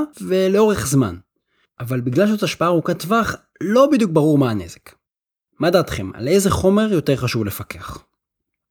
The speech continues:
נראה שחומר א', נכון? אבל למרות שחומר א' יותר מסוכן ויש יותר מידע שתומך בזה, יכול להיות שההחלטה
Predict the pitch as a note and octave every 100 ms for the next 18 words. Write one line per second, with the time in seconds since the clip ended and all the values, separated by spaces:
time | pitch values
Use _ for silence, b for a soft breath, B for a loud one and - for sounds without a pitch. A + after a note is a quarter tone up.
0 | - A#2 B2 A#2+ C#3 D3 D#3+ F#2+ G2 G2
1 | B2+ D#3 B B B - G#2+ A#2+ G#2+ A#2
2 | B2 C3 A3+ G#3+ - G3 D#3+ E3 D#3 D#3
3 | C3 - A#3 G#3 C#3+ A2 G2+ C3+ - B2
4 | - G#3 F3+ D#3 D3 A2+ G2+ - G2 C3
5 | G#3 _ _ _ _ _ _ _ _ _
6 | - G3+ A3+ D#3+ B2 B2+ - D3